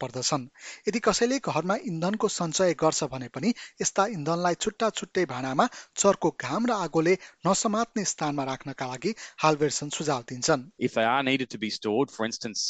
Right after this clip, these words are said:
Speaker 2: motor mower fuel or fuel for other vehicles, they should be in a proper container for fuel and then stored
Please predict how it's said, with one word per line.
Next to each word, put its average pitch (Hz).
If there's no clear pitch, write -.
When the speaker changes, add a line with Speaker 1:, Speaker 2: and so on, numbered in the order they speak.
Speaker 2:
motor 120
mower 131
fuel 147
or 98
fuel 120
for -
other 107
vehicles, 220
they 123
should 131
be 113
in 120
a 110
proper 139
container 127
for 139
fuel 202
and 110
then 113
stored 110